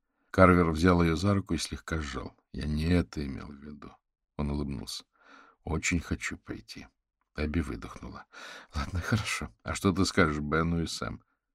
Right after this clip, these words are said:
Сердце у неё ёкнуло. «Они же в курсе, что мы встречаемся?»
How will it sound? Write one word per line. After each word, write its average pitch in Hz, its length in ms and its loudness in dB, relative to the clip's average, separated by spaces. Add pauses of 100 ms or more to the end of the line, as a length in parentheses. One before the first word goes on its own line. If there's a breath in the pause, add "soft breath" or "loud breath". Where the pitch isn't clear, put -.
Сердце - 440 -2
у - 20 4
неё 82 180 2
ёкнуло. 73 500 -4 (640 soft breath)
«Они 101 200 2
же 92 100 0
в - 60 -6
курсе, - 280 0
что - 160 0
мы 123 120 4
встречаемся?» - 680 -4